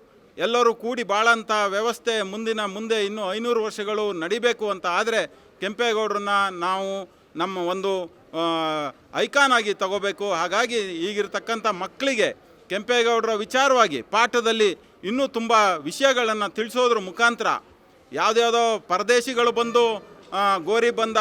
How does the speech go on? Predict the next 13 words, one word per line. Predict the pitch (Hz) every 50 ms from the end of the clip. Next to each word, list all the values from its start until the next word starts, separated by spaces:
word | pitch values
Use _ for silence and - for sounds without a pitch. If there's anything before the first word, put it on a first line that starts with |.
| 214 214
ಗಜ್ನಿ | 214 202 190 214 240 240
ಬಂದ, | 202 226 226 220 214
ಅಕ್ಬರ್ | 214 214 214 202 190 - - 220 240 233
ಬಂದ, | 208 226 226 220 214 220 220 214 208 180 - - - - - -
ಆ, | 190 190 190 185
ಅಥವಾ | 185 190 220 214 202 202 196 185 165 - 131 135 147
ಅಲೆಕ್ಸಾಂಡರ್ | 170 220 247 220 214 254 254 247 247 233
ಬಂದ | 208 220 226 226 220
ಅಂತ | 220 214 220 208 - 220
ಪಾಠದಲ್ಲಿ | 208 - 185 196 202 220 226 226 233 233 220 208
ಹೇಳೋದ್ರ | 214 233 240 240 233 233
ಬದಲು | 185 220 220 262 269 240 170 123 - - - - - - - - - - - - - - - - 143
ನಮ್ಮ | 170 208 214